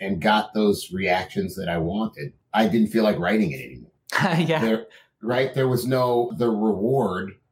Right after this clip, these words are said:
Speaker 1: of getting the response. I'd already gotten that. So I was like, "Well, I don't," so I would lose interest. And so I, I
Speaker 2: Mm.
Speaker 1: started to not do that. I learned a lot when I was going through that process of asking people questions about, you know,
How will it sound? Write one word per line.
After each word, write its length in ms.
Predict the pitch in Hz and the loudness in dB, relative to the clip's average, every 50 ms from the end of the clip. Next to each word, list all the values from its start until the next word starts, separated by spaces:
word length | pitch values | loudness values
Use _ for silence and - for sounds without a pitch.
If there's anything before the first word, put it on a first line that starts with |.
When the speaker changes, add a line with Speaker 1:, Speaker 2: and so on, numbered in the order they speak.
| _ _ - | _ _ -2
Speaker 1:
of 440 | 110 107 104 98 90 85 82 - | 0 2 2 0 -2 -6 -10 -4
getting 320 | - 123 120 110 110 107 101 | -2 2 4 4 4 2 2
the 80 | 92 82 | 0 -4
response. 880 | 87 - - - - 143 135 113 101 95 85 - - - - - - _ - | -6 -6 -8 -2 0 2 2 2 2 0 -2 -4 -10 -12 -12 -14 -16 _ 0
I'd 120 | 131 139 | 2 4
already 180 | 143 135 120 110 | 4 4 2 2
gotten 320 | - 165 185 - - - | 2 2 0 0 -2 -6
that. 260 | - - - - - - | -10 -10 -12 -14 -14 -4
So 140 | - 120 | -2 0
I 40 | 113 | 0
was 140 | 110 - - | 0 0 -2
like, 120 | 98 98 | -6 -8
"Well, 260 | 110 127 127 113 123 120 | -6 -6 -6 -6 -6 -6
I 80 | 110 | -6
don't," 180 | 107 110 110 - - _ - - _ _ - | -8 -8 -10 -12 -18 _ -20 -20 _ _ -2
so 120 | - 131 | 2 2
I 80 | 127 127 | 4 4
would 120 | 123 123 | 4 4
lose 200 | 131 120 110 113 | 4 4 4 4
interest. 460 | 120 131 139 - - - - - - - | 4 2 2 0 -4 -6 -6 -12 -8 -4
And 160 | 107 104 - | -4 -4 0
so 220 | - 117 110 101 | 2 2 2 4
I, 140 | 98 95 98 | 2 2 2
I 20 | 160 | 2
Speaker 2:
Mm. 240 | 180 185 180 180 175 | 2 2 2 2 2
Speaker 1:
started 340 | 156 127 104 98 98 98 - | 2 2 2 2 0 -2 -2
to 260 | 101 98 92 90 87 - - _ _ | -2 0 0 -2 -4 -8 -12 _ _
not 560 | 95 98 98 98 98 95 92 - - - - - _ _ _ _ 82 80 | -6 -4 -4 -2 -2 -4 -4 -6 -10 -14 -20 -20 _ _ _ _ -8 -2
do 200 | 107 123 156 151 | 0 0 2 0
that. 280 | - 65 62 - - - _ _ - | 0 -4 -8 -12 -16 -20 _ _ -2
I 140 | 120 123 120 | 0 2 4
learned 420 | 120 117 117 123 143 175 202 202 | 4 4 4 2 2 2 2 2
a 80 | 165 123 | 0 0
lot 460 | 107 101 104 98 98 101 101 - - _ | 0 0 0 2 2 0 -2 -4 -10 _
when 300 | 101 95 92 107 104 101 | -12 -4 -2 0 0 0
I 80 | 98 95 | 0 -2
was 240 | 95 95 87 - | -2 -4 -6 -4
going 200 | 107 104 98 90 | -4 -2 -2 -2
through 120 | 82 92 87 | -4 -4 -6
that 200 | 87 82 - - | -6 -6 -8 -6
process 420 | - 98 87 87 - 87 78 - | -6 -4 -4 -4 -6 -8 -8 -8
of 100 | 78 71 | -6 -4
asking 380 | 78 78 80 - - 80 76 - | -4 -4 -4 -6 -8 -10 -10 -8
people 500 | - - - 80 78 76 76 76 - - _ _ _ | -8 -8 -6 -4 -4 -4 -4 -6 -8 -12 _ _ _
questions 600 | - - - 92 87 - - 80 73 71 69 73 | -4 0 0 0 0 0 -2 -4 -4 -2 -2 -4
about, 360 | 64 71 69 71 69 69 - - | -4 -2 -2 -2 -2 -2 -4 -6
you 100 | 80 73 | -6 -6
know, 320 | 69 67 67 69 67 - | -6 -6 -8 -12 -14 -16